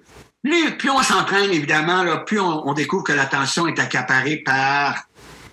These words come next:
quelque chose qui peut être perçu comme une menace par le cerveau, là. À trois heures du matin, quand on se réveille, là,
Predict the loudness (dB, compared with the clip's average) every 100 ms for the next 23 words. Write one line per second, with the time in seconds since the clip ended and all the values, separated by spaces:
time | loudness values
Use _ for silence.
0 | _ -4 0 0 -2 -2 -2 -2 -2 0
1 | 0 0 0 0 2 0 0 -2 -2 0
2 | 0 0 -2 -4 -10 -10 -4 -4 -2 0
3 | 2 2 2 0 0 0 0 0 -2 -2
4 | -2 2 2 2 0